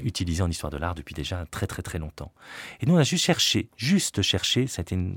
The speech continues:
recherche déjà très longue et complexe, à développer des outils d'analyse non invasive, on ne prélève pas la Joconde,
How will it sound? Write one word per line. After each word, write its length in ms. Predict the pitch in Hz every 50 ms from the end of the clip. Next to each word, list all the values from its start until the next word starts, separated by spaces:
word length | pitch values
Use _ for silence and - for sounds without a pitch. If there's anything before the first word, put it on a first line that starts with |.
| - -
recherche 360 | - 92 - - 113 - -
déjà 220 | - 87 - -
très 200 | - - - 104
longue 160 | 104 110 107
et 60 | 87 80
complexe, 560 | - 90 - - 98 117 - - - - - - - - - - -
à 80 | - 95
développer 320 | 110 110 117 117 - 123
des 180 | 107 104 92 104
outils 180 | 107 - 127
d'analyse 360 | 107 92 90 90 87 85 82 -
non 100 | 85 82
invasive, 460 | 78 78 90 95 123 170 202 202 - -
on 60 | 85
ne 60 | 80
prélève 340 | - - - 110 92 80 -
pas 140 | - 80 78
la 80 | 76
Joconde, 460 | 71 80 - - 92 147 185 190 -